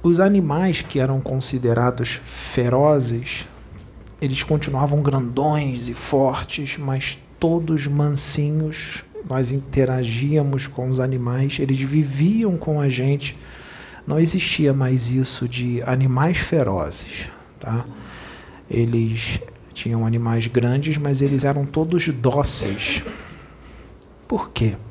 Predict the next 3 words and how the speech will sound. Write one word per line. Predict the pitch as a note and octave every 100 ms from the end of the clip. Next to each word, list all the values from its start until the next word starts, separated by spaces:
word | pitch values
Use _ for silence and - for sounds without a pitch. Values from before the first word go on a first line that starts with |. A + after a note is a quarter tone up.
| - - - - - - - - - - -
Porque | D#3+ - - E3+ D#3 D3+ - - - - - - -
os | G3 E3+
animais, | G3 F#3 C3+ D#3 E3+ C#3+ A#2 -